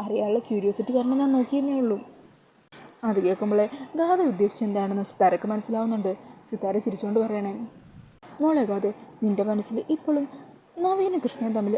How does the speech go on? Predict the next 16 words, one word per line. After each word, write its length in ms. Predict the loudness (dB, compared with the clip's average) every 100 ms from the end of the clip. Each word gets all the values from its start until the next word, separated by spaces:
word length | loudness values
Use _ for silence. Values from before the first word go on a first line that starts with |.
| 0
അരുതാതെ 380 | -2 0 2
എന്തെങ്കിലും 340 | 2 0 0 0
സംഭവിക്കുമെന്നുള്ള 640 | 0 0 0 0 0 2
ഭയമുണ്ട് 480 | 2 0 0 -2 -2 0
അല്ലേ? 220 | 0 0 -2 -12 -20 -20 _ _ -6
അതിൽ 200 | -2 0 0
നിനക്ക് 260 | -2 -2 -4 -4 -10 0
ഒരു 140 | 2
ഭയവും 320 | 2 2 0
വേണ്ട. 220 | 0 -2 -4 -6 -16 -20 -8
അതെ, 140 | -2 -2 -4 -14
കളരിക്കൽ 420 | -4 -2 0 0 0
കുടുംബമാണ് 480 | 2 0 -2 -2 -6 -12 -20
പരമ്പരാഗതമായിട്ട് 840 | -2 2 2 2 0 0 -2 -2 -4 -2
ഇങ്ങനെയുള്ള 340 | -4 -2 -2
കാര്യങ്ങളിലൊക്കെ 760 | 0 0 -2 -2 0 0 0